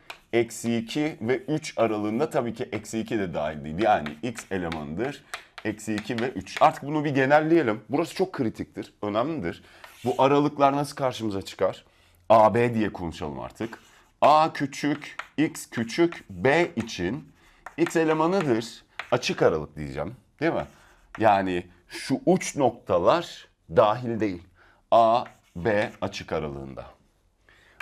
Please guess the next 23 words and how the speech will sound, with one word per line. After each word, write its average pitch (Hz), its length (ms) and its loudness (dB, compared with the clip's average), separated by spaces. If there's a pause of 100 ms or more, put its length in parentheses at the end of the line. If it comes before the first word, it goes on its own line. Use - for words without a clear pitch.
(120)
A 131 280 8
küçük - 340 -6
eşit 120 460 -2
x 117 220 -2
küçük - 600 -4
B 95 420 0 (180)
için, 78 540 -10
B 107 240 2
ise 107 400 -2
diyelim 69 300 -4
buraya, 104 280 -4 (120)
ise, - 440 -8 (540)
ise 101 420 -4 (360)
x 165 280 0
elemanıdır. 123 540 2
Bu 135 40 -6
sefer 131 420 4
A 107 220 6
dahil 104 240 4
olabilir. 95 500 -2
A 101 240 6
dahil 104 240 6
olabilirse 101 800 0